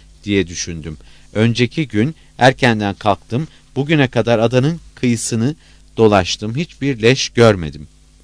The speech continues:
Bundan sonra da bütün adayı dolaşıp o leşi neredeyse bulacağım." "Hiç zahmete girme arkadaş," dedi nişancı. "Hiç yorulma.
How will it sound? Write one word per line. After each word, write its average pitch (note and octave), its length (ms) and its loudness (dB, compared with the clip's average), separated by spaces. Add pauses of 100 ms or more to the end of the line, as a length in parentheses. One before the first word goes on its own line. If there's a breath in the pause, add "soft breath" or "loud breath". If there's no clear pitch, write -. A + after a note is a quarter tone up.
(320)
Bundan B2 280 4
sonra B2 440 -2
da G#2+ 200 0 (360 soft breath)
bütün D#3+ 220 -2
adayı G#2 340 2
dolaşıp A2 400 -2 (140)
o C#3+ 140 2
leşi A2+ 280 -4
neredeyse G#2 560 -2
bulacağım." E2 440 -10 (540 soft breath)
"Hiç G3 120 -4
zahmete B2 540 4
girme F#2+ 300 0
arkadaş," D2+ 560 -8
dedi E2 200 -16
nişancı. D2 480 -14 (320 soft breath)
"Hiç - 320 -6
yorulma. F2 460 -4